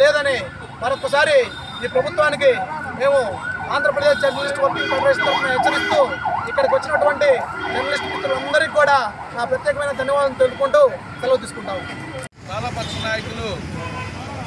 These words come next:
Speaker 2: ఒక పథకం ప్రకారం దాడులు చేయడాన్ని ఆంధ్రప్రదేశ్ వర్కింగ్ జర్నలిస్ట్ ఫెడరేషన్ తరఫున తీవ్రంగా ఖండిస్తున్నాం. అధికారంలో ఉన్న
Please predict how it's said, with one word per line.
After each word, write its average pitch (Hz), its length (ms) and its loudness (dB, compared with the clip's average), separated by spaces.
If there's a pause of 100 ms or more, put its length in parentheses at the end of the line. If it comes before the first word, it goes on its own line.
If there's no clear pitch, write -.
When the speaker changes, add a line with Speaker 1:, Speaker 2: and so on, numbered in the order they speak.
(180)
Speaker 2:
ఒక 202 260 -6
పథకం 233 380 -8
ప్రకారం 220 440 -4 (160)
దాడులు 226 340 -4
చేయడాన్ని 214 500 -6 (180)
ఆంధ్రప్రదేశ్ 208 540 -8
వర్కింగ్ 202 340 -10
జర్నలిస్ట్ 202 320 -8
ఫెడరేషన్ 190 460 -8
తరఫున 190 320 -8
తీవ్రంగా 202 460 -6
ఖండిస్తున్నాం. 202 540 -6 (1200)
అధికారంలో 247 540 -4
ఉన్న 233 120 -6